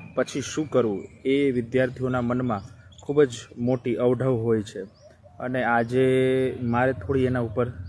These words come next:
ચર્ચા કરવી છે. મનોદર્પણના આ માધ્યમથી મનોવિજ્ઞાન વિષયનું મહત્ત્વ અને ધોરણ બાર પછી કોલેજમાં જ્યારે આપણે જઈએ અને સ્નાતક કક્ષાએ,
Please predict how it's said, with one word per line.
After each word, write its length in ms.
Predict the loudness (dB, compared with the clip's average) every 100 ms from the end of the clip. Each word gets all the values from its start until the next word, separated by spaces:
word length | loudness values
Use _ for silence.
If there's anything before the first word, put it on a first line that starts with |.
| -8
ચર્ચા 300 | -6 -2 0
કરવી 320 | 0 -2 -4
છે. 180 | -6 -12 -14 -16 -16 -16 -18 -20 -20 -20 -4
મનોદર્પણના 1040 | 0 2 6 4 4 2 4 4 4 4
આ 40 | 2
માધ્યમથી 800 | 2 0 0 2 2 0 -6 -10 -14 -20 _ _ -20 -20 _ -2
મનોવિજ્ઞાન 720 | 2 4 4 2 2 2 2
વિષયનું 1000 | 2 0 2 4 4 0 -16 -12 -4 0
મહત્ત્વ 460 | 2 2 0 0 -4 -6 -20 -20 -20 -16 -4
અને 560 | 0 2 2 -2 -6 -12 -18 -20 -20 -20 -20 -20 -2
ધોરણ 380 | 4 6 6 4
બાર 380 | 4 6 8
પછી 600 | 6 2 -2 0 -2 -4 _ _
કોલેજમાં 500 | 4 6 6 4 2
જ્યારે 340 | 2 2 2 -4 -14 -20 -6
આપણે 420 | -4 2 2 2
જઈએ 640 | 0 -6 2 4 4 0 -4 -18 -8
અને 640 | -4 -2 0 0 -2 -4 -6 -10
સ્નાતક 400 | -2 0 2 0 0
કક્ષાએ, 560 | -6 -4 4 4 4